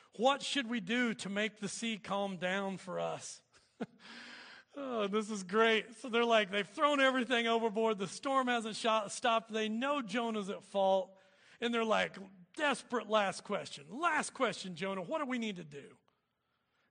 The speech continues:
And Jonah's like, "I volunteer as tribute. Throw me overboard.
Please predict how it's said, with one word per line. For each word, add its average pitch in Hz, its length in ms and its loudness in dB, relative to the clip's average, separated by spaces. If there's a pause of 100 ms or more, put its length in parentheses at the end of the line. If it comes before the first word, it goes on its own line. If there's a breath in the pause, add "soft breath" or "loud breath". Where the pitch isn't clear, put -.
And 185 120 -6
Jonah's 196 380 0
like, 156 220 -6
"I 214 200 6
volunteer 190 600 0
as 151 120 -8
tribute. 147 540 -14 (240 loud breath)
Throw 220 260 4
me 185 180 -2
overboard. 139 560 -8